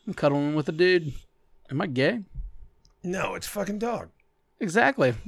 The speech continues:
Speaker 1: But does that make me gay? I'm not sure. You know, that's
Speaker 2: Are you stroking his dick while you cuddle with him?
Speaker 1: I mean, I haven't in years. His dick don't even work. He don't have balls.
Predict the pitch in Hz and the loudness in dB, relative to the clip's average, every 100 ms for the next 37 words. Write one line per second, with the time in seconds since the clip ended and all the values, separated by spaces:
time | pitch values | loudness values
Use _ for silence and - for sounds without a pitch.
0 | 202 143 143 123 131 127 120 120 160 135 | -8 0 2 4 2 0 0 -2 0 2
1 | 127 123 - 180 123 131 127 127 - - | 2 0 2 4 4 2 0 -2 -6 -4
2 | 156 156 139 - 170 185 185 151 139 117 | 0 2 0 0 4 6 4 0 -2 4
3 | 175 220 185 151 147 135 175 226 254 339 | 4 4 2 0 0 4 4 6 2 2
4 | 311 - - 233 180 202 196 123 131 233 | -2 -6 -2 2 6 6 6 4 4 6
5 | 196 202 - - 165 175 190 190 185 160 | 6 6 0 -2 -2 0 0 4 4 6
6 | 139 170 262 170 156 156 160 139 214 202 | 6 8 8 8 6 6 6 8 8 8
7 | 135 - | 6 2